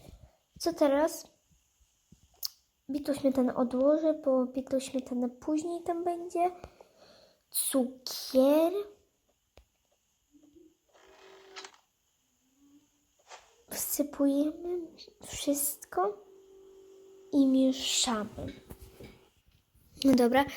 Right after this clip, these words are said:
skończone. Teraz dodaj dżemu.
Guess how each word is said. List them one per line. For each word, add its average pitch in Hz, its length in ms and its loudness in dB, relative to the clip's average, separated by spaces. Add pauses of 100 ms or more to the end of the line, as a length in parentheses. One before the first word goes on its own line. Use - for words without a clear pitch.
(180)
skończone. 254 720 2
Teraz 240 840 -4
dodaj 247 500 2 (560)
dżemu. 226 920 2